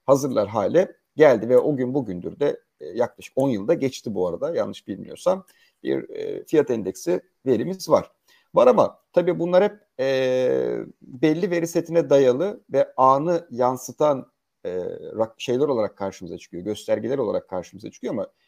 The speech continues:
piyasalar çok dinamik tabii. Çünkü sizin sadece geçmişte ne yaptığınızı, e, gözlemlemeniz,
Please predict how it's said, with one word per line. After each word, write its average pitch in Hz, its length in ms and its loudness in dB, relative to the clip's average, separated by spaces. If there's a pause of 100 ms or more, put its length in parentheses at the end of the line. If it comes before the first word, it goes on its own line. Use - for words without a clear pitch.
(120)
piyasalar 185 420 2
çok 185 200 -8
dinamik 147 400 0
tabii. 90 200 -4
Çünkü 127 340 -8
sizin 139 360 -6
sadece 131 460 -2
geçmişte 120 520 -6
ne 131 60 -4
yaptığınızı, 120 800 -4 (220)
e, 98 240 -6
gözlemlemeniz, 113 960 -2